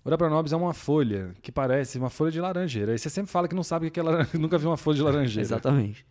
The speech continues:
Speaker 1: É só você ir na feira que tem uma laranja com uma folha, às vezes. Mas fica uma delícia com frango, é incrível. E é difícil achar, aqui em São Paulo tem um lugar que vende, mas é super difícil.
Speaker 2: É, mas você sabe que eu comi uma vez, você já comeu várias, né?
Speaker 1: Amo.
Speaker 2: Eu comi uma vez só e eu não consigo lembrar do sabor.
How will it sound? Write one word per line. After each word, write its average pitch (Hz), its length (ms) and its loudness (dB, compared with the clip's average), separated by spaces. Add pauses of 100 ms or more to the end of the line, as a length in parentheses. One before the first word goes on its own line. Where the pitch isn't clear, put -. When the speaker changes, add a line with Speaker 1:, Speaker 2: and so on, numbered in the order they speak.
(100)
Speaker 1:
É 120 80 -6
só 151 120 -6
você 156 100 -8
ir - 20 -6
na 190 60 -6
feira 147 320 -4
que - 60 -14
tem 160 80 -4
uma 165 80 -2
laranja 165 340 -4
com 165 60 -6
uma 156 80 -4
folha, 120 280 -4
às 98 80 -4
vezes. 107 400 -8 (240)
Mas 156 160 2
fica - 100 -4
uma 202 100 4
delícia 143 340 6
com 131 100 0
frango, 120 600 4
é 135 80 0
incrível. 113 500 2 (300)
E 135 60 4
é - 20 2
difícil 190 340 0
achar, 135 220 4
aqui 117 140 0
em 113 40 0
São 127 100 0
Paulo 131 160 2
tem 170 120 -4
um - 20 -2
lugar 190 220 0
que 143 100 -14
vende, 135 260 -2
mas 147 120 -2
é 160 40 -2
super 196 220 -6
difícil. 101 400 -6
Speaker 2:
É, 139 100 0 (220)
mas 170 100 0
você 175 80 -2
sabe 180 240 4
que - 80 -2
eu 175 60 2
comi 175 400 2
uma 180 220 4
vez, 139 200 4
você - 80 -2
já 143 60 4
comeu 143 240 2
várias, 113 380 2
né? 110 200 -4
Speaker 1:
Amo. 110 320 -10
Speaker 2:
Eu 117 160 0
comi 139 200 0
uma 170 100 4
vez 156 180 6
só 156 140 6
e 151 40 6
eu 151 60 6
não 170 80 2
consigo 196 380 0
lembrar 143 300 6
do 135 120 0
sabor. 113 440 0